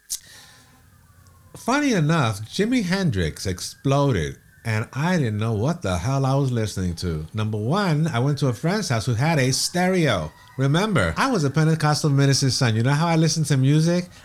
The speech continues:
I looked in the back of a comic book, and they had this little ad that said, "You could buy this radio that if you plug it to something electric, you can get the electricity from that, and you can have an earphone, and you can listen to music." Nobody knew that when I went to bed,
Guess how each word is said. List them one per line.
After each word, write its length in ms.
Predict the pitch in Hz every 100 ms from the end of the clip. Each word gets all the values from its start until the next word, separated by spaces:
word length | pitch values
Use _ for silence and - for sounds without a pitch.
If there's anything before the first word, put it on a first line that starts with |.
| -
I 80 | 123
looked 240 | 139 185
in 80 | 165
the 80 | 123
back 300 | 113 139 147
of 100 | 120
a 60 |
comic 460 | 92 147 147 135 92
book, 240 | 98 87 -
and 140 | 107
they 80 | 110
had 220 | 113 160
this 180 | 175 165
little 240 | 175 147 -
ad 280 | 131 151 123
that 160 | 110
said, 240 | - 117 120
"You 120 | 180
could 160 | 202
buy 180 | 165 165
this 240 | 151 131 131
radio 520 | 156 185 139 104 107 - - -
that 120 | 123
if 100 | 127
you 80 | 127
plug 300 | 165 180 190
it 80 | 170
to 80 |
something 420 | 131 139 131 135 117
electric, 880 | 101 117 190 - - 107 104 - - - - - -
you 120 | 131
can 140 | 165 143
get 160 | 139
the 100 | 147
electricity 640 | 139 131 127 - 190 165 127
from 220 | 120 113
that, 200 | 117 120
and 120 | 113
you 60 | 120
can 120 | 139
have 160 | 135 123
an 100 | 131
earphone, 440 | 139 156 143 120
and 80 | 113
you 60 | 120
can 240 | 127 120
listen 240 | 123 - 123
to 80 |
music." 500 | 123 131 160 131 82 - - - -
Nobody 480 | 107 147 165 160 147
knew 200 | 165 156
that 160 | 110
when 140 | 98 101
I 80 |
went 260 | 113 131 127
to 80 | 101
bed, 460 | 92 107 127 165